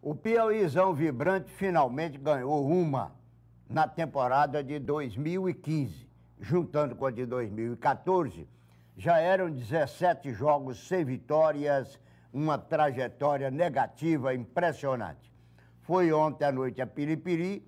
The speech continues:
e conseguiu fazer um a zero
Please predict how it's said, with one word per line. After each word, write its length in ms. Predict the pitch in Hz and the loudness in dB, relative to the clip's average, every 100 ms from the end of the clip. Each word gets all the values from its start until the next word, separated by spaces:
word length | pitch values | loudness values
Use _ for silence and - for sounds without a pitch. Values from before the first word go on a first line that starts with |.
| - | -14
e 80 | - | -12
conseguiu 640 | 135 180 165 151 120 151 | -4 -4 -4 -4 -4 -4
fazer 640 | 143 151 135 98 143 131 - | -2 0 0 -2 -4 -6 -6
um 160 | 156 185 | -4 0
a 100 | 156 | 0
zero 500 | 95 147 156 151 139 | -2 2 2 2 -2